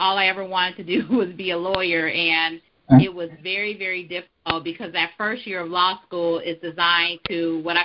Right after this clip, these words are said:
Speaker 1: call weed out, you know, weed out
Speaker 2: Mm.
Speaker 1: students who they feel either don't make the cut or aren't serious enough. And it, I certainly was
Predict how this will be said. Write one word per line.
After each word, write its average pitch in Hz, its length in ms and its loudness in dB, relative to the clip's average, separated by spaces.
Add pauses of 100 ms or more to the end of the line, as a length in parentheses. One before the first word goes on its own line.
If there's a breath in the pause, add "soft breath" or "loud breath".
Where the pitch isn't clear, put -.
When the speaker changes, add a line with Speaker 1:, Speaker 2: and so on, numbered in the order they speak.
Speaker 1:
call 165 300 -2
weed 190 320 -8
out, 175 320 2 (500)
you 190 140 -10
know, 165 180 -2
weed 170 280 8
out 180 200 0
Speaker 2:
Mm. 151 160 6 (120)
Speaker 1:
students 180 380 -10
who 175 240 -14 (140)
they 175 80 -12 (180)
feel 175 120 -12 (220)
either 170 140 -10
don't 185 200 -8
make 180 240 -8
the 170 80 -16
cut 180 380 -2
or 160 80 -4
aren't 180 260 -4 (120)
serious 196 340 -8
enough. 160 340 -6
And 175 100 -6
it, 175 180 -4 (220)
I 175 180 -4
certainly 233 360 -4
was 170 140 -4